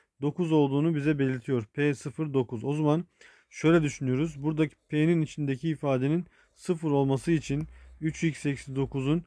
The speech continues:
sıfır olması için x'in alması gereken değer nedir? Üçtür. O zaman x'in yerine üç yazıyorum.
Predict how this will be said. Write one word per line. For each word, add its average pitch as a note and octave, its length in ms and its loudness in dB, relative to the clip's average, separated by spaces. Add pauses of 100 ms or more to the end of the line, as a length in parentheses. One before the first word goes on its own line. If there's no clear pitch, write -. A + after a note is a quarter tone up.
(260)
sıfır E3 340 -6
olması C3 420 2
için C3 240 -4
x'in C#3+ 300 -4
alması C3+ 400 -2
gereken B2+ 520 -2
değer C3+ 280 2
nedir? D#3 380 2 (320)
Üçtür. D#3 360 -4
O C3 120 -2
zaman D3+ 400 -2 (120)
x'in E3 360 -4
yerine C3 240 2
üç C#3+ 320 -2
yazıyorum. E3+ 480 2